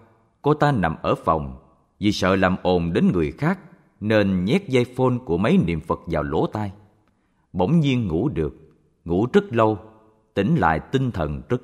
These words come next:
tốt. Bạn xem, bảy ngày không thể ngủ,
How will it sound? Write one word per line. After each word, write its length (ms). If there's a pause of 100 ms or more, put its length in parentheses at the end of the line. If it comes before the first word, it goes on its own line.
tốt. 180 (1300)
Bạn 180
xem, 260 (440)
bảy 220
ngày 320
không 240
thể 160
ngủ, 360